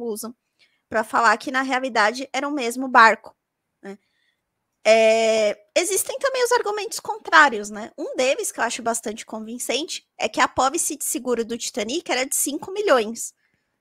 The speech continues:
Né? Se a gente tá falando que o Olympic deu um prejuízo de vinte, não seria muito inteligente naufragar o Titanic por um quarto do valor,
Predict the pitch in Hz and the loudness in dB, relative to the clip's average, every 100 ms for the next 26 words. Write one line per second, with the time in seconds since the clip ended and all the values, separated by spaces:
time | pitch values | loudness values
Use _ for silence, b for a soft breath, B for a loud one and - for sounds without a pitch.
0 | _ - 196 - 302 302 - 453 - 427 | _ -10 -4 -4 -4 -6 -6 -4 -2 2
1 | 285 262 - 262 262 240 240 - - 240 | 2 2 -6 -4 -2 -2 -4 -8 -6 -4
2 | 240 233 247 247 233 233 220 220 220 339 | -4 -4 -4 -4 -4 -6 -8 -4 -2 -2
3 | 403 - - 226 - 247 262 - 392 370 | -4 -6 -6 -6 -6 -6 -4 -4 -4 -6
4 | 392 427 415 381 381 311 285 370 349 330 | -8 -10 -8 -6 -4 -4 -4 -8 -10 -10
5 | - 320 320 254 262 - - 320 254 277 | -4 -2 2 2 2 0 -6 -6 -6 -10
6 | - - 359 349 320 269 277 - 247 226 | -14 -10 -6 -6 -8 -10 -10 4 6 6
7 | - 277 269 233 254 233 226 208 214 | 2 -12 -14 -12 -6 -4 -2 -4 -6